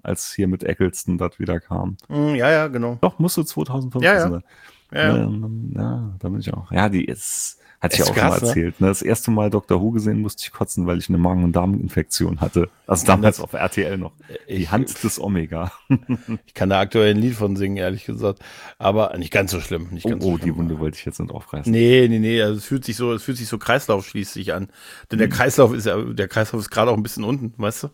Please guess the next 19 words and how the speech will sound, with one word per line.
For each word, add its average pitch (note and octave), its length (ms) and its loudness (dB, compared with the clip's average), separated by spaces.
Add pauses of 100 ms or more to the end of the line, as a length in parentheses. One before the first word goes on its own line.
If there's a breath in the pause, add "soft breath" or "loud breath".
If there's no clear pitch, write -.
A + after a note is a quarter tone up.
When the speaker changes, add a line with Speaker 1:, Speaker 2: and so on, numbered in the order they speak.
(120)
Speaker 2:
<laughs> - 880 6 (300 loud breath)
Nee, C3+ 240 6 (260 loud breath)
ähm, A#2+ 320 4
aber A#2+ 280 4
da, G2+ 160 2
äh, A2+ 200 0
bei, G#2+ 160 6
bei G#2+ 160 4
dem, G#2+ 220 4
auf - 80 -4
den G2 200 2
Who-Cast G#3 500 2
kam F3 280 2
ich, E3+ 200 -2 (440 loud breath)
äh, A#2 80 8
als A2+ 260 4
ich A2 60 2
dann A2+ 140 4
halt A2 180 2